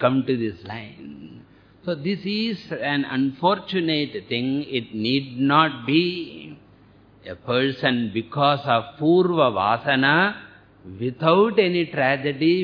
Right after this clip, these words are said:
<laughs> without any reason, person can be happily attracted to spirituality.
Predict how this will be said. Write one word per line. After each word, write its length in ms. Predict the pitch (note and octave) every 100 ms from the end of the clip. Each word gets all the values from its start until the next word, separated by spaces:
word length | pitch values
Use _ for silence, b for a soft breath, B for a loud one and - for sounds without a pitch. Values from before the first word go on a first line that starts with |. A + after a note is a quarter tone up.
| D3+
<laughs> 0 |
without 400 | C3 - F3 E3 D3
any 380 | C3+ D#3 G#3
reason, 760 | D#3+ A2 B2 B2+ B2+ B2+ C3+ C3 b b b -
person 560 | A#2+ B2+ B2+ C3 B2+ A2+
can 340 | A2 A2+ A2+
be 500 | B2 D3+ E3 D#3+ - - - - -
happily 1300 | F2+ G2 G#2+ B2+ A#2+ - D3+ C#3+ C3+ C3+ C3+ C3 A#2+
attracted 880 | B2 - B2 A#2+ A#2+ - - A#2 - B2
to 100 | A2+
spirituality. 1300 | - A2+ G#2+ G#2 A2 G2+ G2 G#2 B2+ - - -